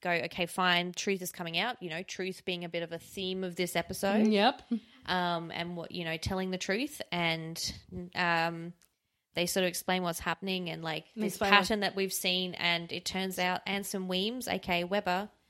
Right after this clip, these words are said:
Speaker 1: never had a fire in his nursery.
Speaker 2: Yeah.
Speaker 1: Um, his mum never died, or his adoptive mum never died, um,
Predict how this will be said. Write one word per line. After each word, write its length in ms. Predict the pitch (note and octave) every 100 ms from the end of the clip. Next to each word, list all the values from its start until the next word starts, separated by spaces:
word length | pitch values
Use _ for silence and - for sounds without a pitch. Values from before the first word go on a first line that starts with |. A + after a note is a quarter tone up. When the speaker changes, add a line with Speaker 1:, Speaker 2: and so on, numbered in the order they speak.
| _ _ _ -
Speaker 1:
never 320 | G3 G3+ G#3+
had 140 | G#3+ G#3
a 20 |
fire 300 | - B3 A3+
in 60 | F3+
his 120 | F#3
nursery. 480 | G3 G#3+ - - F#3 _ _ _ _ -
Speaker 2:
Yeah. 240 | G#3+ G3 - - _ -
Speaker 1:
Um, 260 | F#3 E3+
his 240 | F3 F#3+ F3+
mum 380 | F#3 F#3 F#3 F3+
never 180 | F3 F#3
died, 460 | D#3+ D3+ D#3+ G3+ - - - _ _ _ -
or 60 | F3+
his 120 | E3
adoptive 340 | E3 F3 F3
mum 160 | E3 D#3
never 180 | D#3 D3+
died, 460 | - - - A#3+ - _ _ _ _ _ _ -
um, 500 | E3+ E3 D#3+ D#3+ D#3+